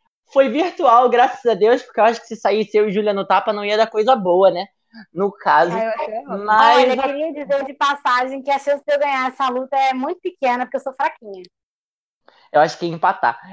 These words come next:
Speaker 1: <laughs> Enfim. É, mais uma vez agradecer, agradecer a presença de todo mundo, que não é bem presença porque cada um tá gravando nas suas casas.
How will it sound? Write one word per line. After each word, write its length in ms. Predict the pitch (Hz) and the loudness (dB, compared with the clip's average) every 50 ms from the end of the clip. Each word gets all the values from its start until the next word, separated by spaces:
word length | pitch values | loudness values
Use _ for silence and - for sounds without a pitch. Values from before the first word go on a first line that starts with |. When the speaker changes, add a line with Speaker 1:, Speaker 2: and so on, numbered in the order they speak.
| 170 _ | -14 _
Speaker 1:
<laughs> 1600 | - 220 208 208 214 - - 240 - - 233 - - 226 - - 202 - _ - 165 151 156 170 165 _ _ 226 247 254 226 - | -4 0 0 0 2 2 0 0 2 2 -2 0 0 -2 -2 -2 -6 -4 _ -2 0 0 0 -2 -4 _ _ -16 -16 -16 -14 -8
Enfim. 600 | - 214 247 277 - - - 202 196 170 147 - _ _ _ _ _ _ _ _ - | -6 -6 -6 -6 -10 -6 -4 -4 -4 -4 -6 -12 _ _ _ _ _ _ _ _ 0
É, 560 | 175 185 185 180 180 175 175 175 175 165 165 | 4 6 8 8 8 8 6 6 4 4 2
mais 220 | 175 196 233 254 226 | 2 2 0 0 0
uma 140 | 247 240 220 | 0 0 2
vez 180 | 202 214 208 | 2 2 2
agradecer, 680 | 214 202 196 202 202 196 190 - _ - 190 196 214 233 | 2 0 0 0 0 0 -4 -6 _ -2 0 2 4 2
agradecer 400 | 220 202 202 190 185 190 190 - | 2 0 0 -4 -2 -2 0 2
a 80 | 202 196 | 0 2
presença 340 | 196 190 190 196 196 190 185 | 2 0 0 -2 -4 -8 -12
de 120 | 165 - | -14 -8
todo 180 | 196 190 180 180 | -8 -8 -6 -6
mundo, 420 | 175 175 180 196 220 226 233 220 | -6 -6 -6 -4 -2 -2 -2 -4
que 200 | 226 - 160 160 | -4 -6 -10 -8
não 120 | 151 151 | -6 -4
é 80 | 151 160 | -4 -4
bem 140 | 151 156 147 | -4 -4 -6
presença 400 | - 143 147 135 156 147 - 160 | -4 -4 -4 -4 -4 -6 -8 -10
porque 280 | 156 _ - 143 139 | -12 _ -4 -4 -4
cada 200 | 135 - 151 131 | -2 -2 -2 -2
um 80 | 139 151 | -2 -6
tá 80 | 156 143 | -6 -6
gravando 320 | 147 147 135 139 147 139 | -4 -2 -2 -2 -4 -4
nas 180 | 135 139 127 - | -8 -10 -10 -6
suas 200 | 147 143 - - | -8 -8 -8 -4
casas. 400 | - 147 160 180 185 196 233 226 | -2 2 2 2 2 0 -4 -6